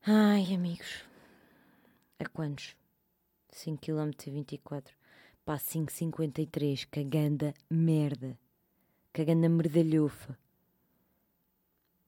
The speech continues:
O primeiro quilómetro foi o melhor. Cinco vinte e quatro. Depois cinco quarenta e três, cinco trinta e sete. Pá, cagando na merda. Depois seis dezoito, depois seis vinte e dois.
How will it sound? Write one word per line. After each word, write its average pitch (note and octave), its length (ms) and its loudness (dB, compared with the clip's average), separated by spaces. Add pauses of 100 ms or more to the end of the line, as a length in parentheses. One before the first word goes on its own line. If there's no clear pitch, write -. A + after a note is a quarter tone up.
(240)
O - 20 -20
primeiro D#3 320 0
quilómetro D3+ 460 -2
foi D#3 100 -2
o D3+ 60 2
melhor. C#3+ 240 -2
Cinco - 240 -8
vinte C#3+ 180 -10
e C3 60 -8
quatro. - 420 -10 (1700)
Depois - 260 -10
cinco C#3+ 200 -4
quarenta C#3 300 -4
e C3 60 -4
três, C#3 240 -6
cinco C#3+ 220 -8
trinta C#3 240 -8
e C3 40 -6
sete. - 360 -12
Pá, - 160 -20
cagando C#3+ 260 -2
na D3 100 0
merda. C3+ 320 -4
Depois C3 220 -8
seis D3 200 -4
dezoito, B2+ 260 -8
depois - 200 -12
seis C3+ 160 -10
vinte B2+ 200 -10
e C3+ 40 -16
dois. C3 200 -12